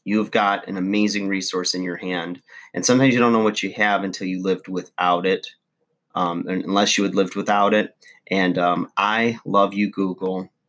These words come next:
And, um, I just hope you keep your shit together and continue to be amazing. So, anyways,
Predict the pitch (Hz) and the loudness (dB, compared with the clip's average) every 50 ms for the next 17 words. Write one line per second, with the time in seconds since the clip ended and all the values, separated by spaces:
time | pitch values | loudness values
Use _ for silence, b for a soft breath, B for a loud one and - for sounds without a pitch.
0 | _ - B B B B B B B B - - 92 92 92 90 90 87 92 90 | _ -20 B B B B B B B B -4 0 2 2 4 2 2 2 2 4
1 | 87 87 85 85 85 85 85 82 87 85 87 _ _ _ _ _ _ - 92 90 | 4 4 4 4 4 2 0 -4 -6 -8 -10 _ _ _ _ _ _ -8 -6 -6
2 | 90 - - - 90 87 98 95 95 87 - - _ _ - - - 92 90 - | -6 -4 -2 -2 -2 -2 0 -2 -4 -4 -8 -14 _ _ -16 -10 -10 -8 -6 -4
3 | 90 85 - - 90 87 - 90 95 92 90 90 90 87 90 87 _ B B B | -4 -2 0 0 0 -2 -2 -2 0 0 0 0 0 -2 -2 -4 _ B B B
4 | B B B B B - 90 - 98 - - 110 98 95 92 87 76 - 98 90 | B B B B B -14 -8 -6 -4 -2 0 2 2 2 2 0 -4 -6 -6 -6
5 | 87 98 95 95 92 92 90 - 120 - - 98 98 95 92 92 82 87 85 85 | -4 -2 -2 0 0 -2 -2 -4 -6 -4 0 2 2 4 2 2 2 0 0 -2
6 | 87 80 - _ B B B - - - 95 87 82 - _ b b b - - | -2 -8 -12 _ B B B 0 2 2 2 2 0 -4 _ b b b -4 0
7 | 131 151 151 131 113 110 110 107 107 - - - | 2 4 6 6 4 4 4 2 2 0 -2 -4